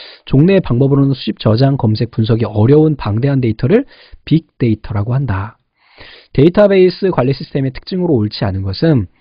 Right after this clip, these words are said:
데이터베이스 내의 자료 관계를 설정한다. 자료의 보안을 담당하지 않아도 된다. <laughs> 보안을 담당하도 하면 안 돼요?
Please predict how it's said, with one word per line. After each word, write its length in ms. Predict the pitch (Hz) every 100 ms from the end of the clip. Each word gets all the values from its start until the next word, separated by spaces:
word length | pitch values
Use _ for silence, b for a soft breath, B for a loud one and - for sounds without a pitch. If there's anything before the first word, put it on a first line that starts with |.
| b b b
데이터베이스 560 | 131 156 170 156 147 127
내의 220 | 110 117
자료 220 | - 113
관계를 320 | 110 104 120
설정한다. 580 | 185 175 175 143 135 135 B B B B
자료의 320 | - 131 165 165
보안을 320 | 131 127 170
담당하지 500 | 131 120 123 127 165
않아도 280 | 135 165 175
된다. 380 | 139 139 143 - b b b -
<laughs> 1040 | - - - - - _ _ - - -
보안을 300 | 151 160 196
담당하도 840 | 147 147 175 165 160 147 - - -
하면 260 | 165 180
안 160 | 165 185
돼요? 260 | 143 254